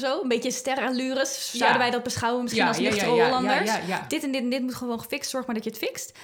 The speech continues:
Speaker 1: Dat je dan veel meer eigenlijk voor elkaar krijgt. Of dat ze nemen, ze nemen je serieuzer
Speaker 2: Ja.
Speaker 1: dan wanneer je zegt,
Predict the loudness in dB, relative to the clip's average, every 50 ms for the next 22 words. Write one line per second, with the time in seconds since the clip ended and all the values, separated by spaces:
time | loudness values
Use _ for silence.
0 | -20 -20 _ -6 -2 -2 -2 -2 -2 -4 -4 -2 -2 -2 -2 -4 -4 -2 -2 -2
1 | 0 0 -2 -2 -2 -2 -4 -4 -6 -8 -6 -6 -6 -4 -2 -2 -4 -4 -4 -4
2 | -4 -4 -4 -4 -8 -10 -10 -8 -6 -4 -4 -2 -2 -2 -2 -2 -2 -2 -2 -2
3 | 0 0 0 0 -2 -2 -2 0 0 0 0 -2 -2 -2 0 2 4 6 6 6
4 | 6 4 2 0 0 0 0 -2 -2 -4 -8